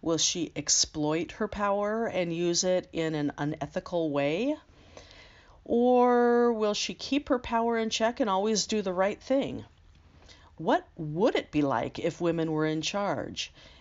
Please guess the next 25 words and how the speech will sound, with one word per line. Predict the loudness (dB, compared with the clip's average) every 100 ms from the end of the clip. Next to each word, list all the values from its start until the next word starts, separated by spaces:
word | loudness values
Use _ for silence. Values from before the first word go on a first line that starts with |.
| -12 -4
If | -4 -2
the | -4
world | 0 0 2 0 -2
had | -2 -2
all | 0 0 0
women | 0 2 2 2
leaders, | 0 2 2 2 0 -2 -6 -6
instead | -2 0 0 2
of | 0 0
warring | 0 0 0 -2 -2
with | -2
each | -4 -2
other, | -2 0 0 0 0
would | 0 0
we | 0
sit | 0 0 0
at | 0
a | -2
table | -2 -4 -2 -2
with | 0 0
wine | 0 0 0
and | -2
cheese | -2 -2 -2 -2 0
and | 0 0
just | -2 -2